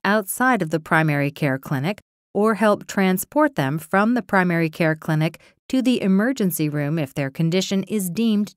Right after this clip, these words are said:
to be serious enough. This concludes Lecture E of Delivering Healthcare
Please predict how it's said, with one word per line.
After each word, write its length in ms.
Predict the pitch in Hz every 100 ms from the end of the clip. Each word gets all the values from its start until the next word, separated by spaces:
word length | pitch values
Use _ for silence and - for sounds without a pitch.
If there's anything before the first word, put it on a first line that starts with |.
| _
to 100 | 233
be 140 | 196
serious 520 | 196 - 165 147 139 139
enough. 520 | 131 127 120 - - _ -
This 320 | 170 220 220
concludes 760 | 233 208 190 170 156 147 143 - -
Lecture 480 | 220 269 - 277 269
E 460 | 302 294 196 127 127 -
of 160 | 180 175
Delivering 540 | 180 180 190 202 208
Healthcare 520 | 196 208 208 - 208